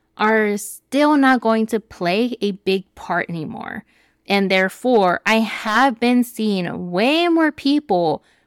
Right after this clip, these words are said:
move towards that static nine grid strategy that I implemented a few months ago that I learned from someone else.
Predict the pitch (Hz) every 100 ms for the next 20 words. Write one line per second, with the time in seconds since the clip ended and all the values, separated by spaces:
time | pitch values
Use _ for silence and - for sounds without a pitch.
0 | _ 208 208 247 294 269 - 262 240 202
1 | 190 196 190 - - - 196 214 208 -
2 | 180 180 214 226 220 208 - 165 185 226
3 | 226 269 269 240 196 185 180 180 190 233
4 | 226 226 233 - 185 - 190 180 165 -
5 | 262 277 277 302 294 _ _ _ - 180
6 | 180 180 196 220 214 180 226 330 359 208
7 | 220